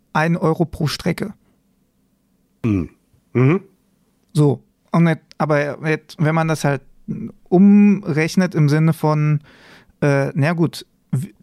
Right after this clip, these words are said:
Speaker 1: die kaufst du dann einmal und wie oft fährst du die dann? Wahrscheinlich Dutzende Male im besten Falle. Und, äh, das muss ja auch erstmal jemand bauen. Also, ich möchte damit sagen,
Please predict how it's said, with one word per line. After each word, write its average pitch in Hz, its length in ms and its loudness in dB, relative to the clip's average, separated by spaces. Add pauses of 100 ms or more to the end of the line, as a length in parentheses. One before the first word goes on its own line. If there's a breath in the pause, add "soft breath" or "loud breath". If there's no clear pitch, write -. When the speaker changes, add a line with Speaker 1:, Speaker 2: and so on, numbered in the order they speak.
Speaker 1:
die 147 100 0
kaufst - 280 -4
du 165 60 2
dann 147 260 -2
einmal 156 400 0
und 151 180 0
wie 156 100 2
oft - 200 -6
fährst 196 320 -4
du 160 40 2
die 135 160 0
dann? 165 360 2 (220 loud breath)
Wahrscheinlich 160 520 -4 (140)
Dutzende 151 400 0
Male 131 340 0
im 190 120 2
besten 196 300 0
Falle. 202 360 0 (880 soft breath)
Und, 165 640 0
äh, 147 140 0 (240)
das - 180 -4
muss 180 160 2
ja 156 120 -2
auch 147 160 -4
erstmal 147 300 -2
jemand 127 340 0
bauen. 170 400 -2 (120)
Also, 147 240 0 (580 soft breath)
ich 139 120 0
möchte 214 200 0
damit 180 220 -2
sagen, 185 440 0